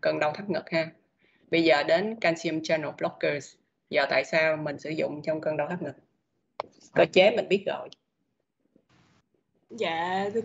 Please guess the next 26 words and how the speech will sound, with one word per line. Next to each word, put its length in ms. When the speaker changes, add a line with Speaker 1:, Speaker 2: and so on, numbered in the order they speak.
Speaker 2:
cô 300
là 420
blocker 640
cái 220
kênh 240
calcium 600
thì 380
giảm 420
co-, 380
cơ 200
tim, 360
cũng 260
giống 240
như 460
beta 300
blocker 640
thì 380
cũng, 220
nó 140
cũng 160
sẽ 140
giảm 320
demand 440
oxy 360
của 400
tim. 260